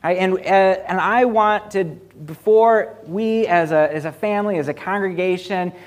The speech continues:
we left to our Easter celebrations with our families or whatever it is that you have planned for today, that we remembered, we took the time to remember and to replay that story, and we take a moment to go, "Well, what does it matter?"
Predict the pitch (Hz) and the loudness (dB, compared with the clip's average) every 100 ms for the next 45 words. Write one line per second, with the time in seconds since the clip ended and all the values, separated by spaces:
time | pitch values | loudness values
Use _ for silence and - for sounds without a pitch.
0 | - - 170 165 170 208 214 - - - | -14 -4 -2 0 2 2 2 -4 -18 -4
1 | 196 175 170 185 202 208 180 - 185 170 | 2 2 2 -4 -6 -4 -2 0 2 2
2 | 175 190 185 196 165 147 139 170 214 208 | 2 0 -2 -6 -6 -2 -2 0 -2 0
3 | 202 202 196 165 151 202 247 233 208 190 | -2 -2 -2 -2 0 4 4 2 -2 -2
4 | 180 180 175 165 185 180 202 196 170 - | -4 -2 0 -2 -4 -4 -4 -4 -10 -4
5 | 143 135 135 - - - 190 208 220 214 | 0 0 -2 -18 -6 0 2 2 0 0
6 | 175 185 196 196 196 214 233 196 170 170 | 0 -2 0 -2 -4 -4 -2 0 -2 -2
7 | 170 254 254 214 180 190 180 196 175 175 | -6 -8 -8 -8 -4 -4 -4 -6 -4 -4
8 | 175 190 202 190 165 156 156 214 214 220 | -2 -2 0 -2 -4 -6 -6 -6 -4 -2
9 | 202 180 - 190 185 185 185 - - 214 | 0 -2 -4 -2 0 0 -6 -20 -12 -8
10 | 254 247 226 214 226 247 - - 190 196 | -6 -4 -6 -6 -4 -4 -6 -6 -4 -2
11 | 202 220 247 220 180 196 185 175 165 - | -2 0 0 -2 -4 -4 0 0 -2 -10
12 | - 180 175 233 247 226 165 147 139 - | -6 -4 0 0 0 -6 -10 -12 -14 -20